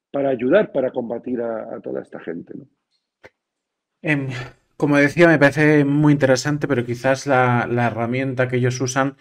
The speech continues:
Speaker 2: es una herramienta muy poderosa que está impregnada en la parte más, más, eh, cognitiva, más, eh, piel con piel, en el corazón, que es el miedo.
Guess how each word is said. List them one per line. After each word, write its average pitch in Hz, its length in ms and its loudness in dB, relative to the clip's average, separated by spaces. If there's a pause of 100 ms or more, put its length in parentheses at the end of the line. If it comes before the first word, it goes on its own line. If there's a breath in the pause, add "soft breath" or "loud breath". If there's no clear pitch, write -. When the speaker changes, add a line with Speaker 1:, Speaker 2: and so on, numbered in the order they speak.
(320 soft breath)
Speaker 2:
es - 180 -8
una 123 160 2
herramienta 120 360 0
muy 123 140 0
poderosa 123 480 -2
que 110 80 -12
está - 160 -8
impregnada 110 1000 0
en 92 280 -8
la 90 380 -6 (280)
parte 113 200 -2
más, 113 280 -2
más, 113 480 -6
eh, 104 260 -4
cognitiva, 127 840 2
más, 113 600 -2
eh, 104 640 -2
piel 135 300 2
con 117 220 -2
piel, 123 420 4
en 107 60 -4
el 104 80 -4
corazón, 113 560 -2 (320 loud breath)
que 139 80 -2
es 127 100 -4
el 139 120 0
miedo. 120 520 -2